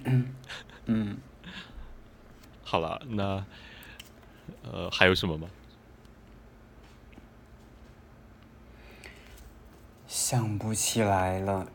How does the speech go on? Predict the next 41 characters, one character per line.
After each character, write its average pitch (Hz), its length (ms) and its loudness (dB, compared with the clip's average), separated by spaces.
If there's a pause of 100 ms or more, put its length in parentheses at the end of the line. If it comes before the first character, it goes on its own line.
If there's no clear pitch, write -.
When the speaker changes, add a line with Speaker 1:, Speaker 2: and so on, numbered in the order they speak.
(200)
Speaker 1:
如 113 160 2
果 110 80 4
说 110 280 2
跟 110 220 2
植 104 160 -2
物 104 100 2
相 104 220 -2
关 104 180 2
的， 98 80 0
好 95 200 -6
像 92 320 -4 (140)
没 92 200 -2
太 98 180 -2
多。 95 320 -4 (120)
因 139 120 4
为 147 80 6
我 131 60 8
觉 107 140 4
得 127 100 6
小 117 240 6
时 107 140 2
候 117 40 4
你 117 120 6
的 104 100 4
聚 131 200 4
焦 131 200 8
点 110 340 4
很 104 160 0
难 92 220 2
在 120 140 4
植 101 200 -2
物 98 160 2
上， 95 320 -2 (160)
基 - 160 2
本 123 160 8
上 120 180 6
像 120 160 6
你 117 80 8
讲 104 160 2
的， 95 60 -6
Speaker 2:
是。 - 60 -12